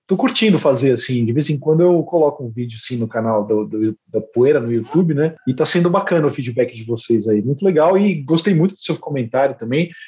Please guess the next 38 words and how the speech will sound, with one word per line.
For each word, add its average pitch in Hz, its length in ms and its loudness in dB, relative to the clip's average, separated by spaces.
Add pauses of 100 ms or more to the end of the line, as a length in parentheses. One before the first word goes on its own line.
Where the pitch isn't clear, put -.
e 143 40 2
achei 190 220 2
muito 214 180 4
interessante 214 480 0
essa 202 220 -8
pergunta, 160 480 0
né, 143 140 2
do 131 120 -2
digital, 147 680 -2
realmente, 170 640 0 (380)
às 113 100 -4
vezes 165 160 0
eu 277 60 4
escuto 254 400 0
gente 220 240 0
falando 190 340 0
mesmo, 156 220 0
"Cara, 165 440 0
pô, 185 220 0
eu 170 100 2
coleciono, 190 880 2
eu 170 60 0
tenho 190 200 0
não 180 80 2
sei 214 160 -2
quantos 196 360 -2
H 170 300 0 (100)
Ds, 156 580 2 (360)
de - 100 -8
não 147 80 0
sei 175 200 -2
quantos 180 500 -4
teras 147 640 2
de 139 100 -6
música, 143 540 2
de 127 180 -4
disco 135 440 -2
baixado." 139 500 -4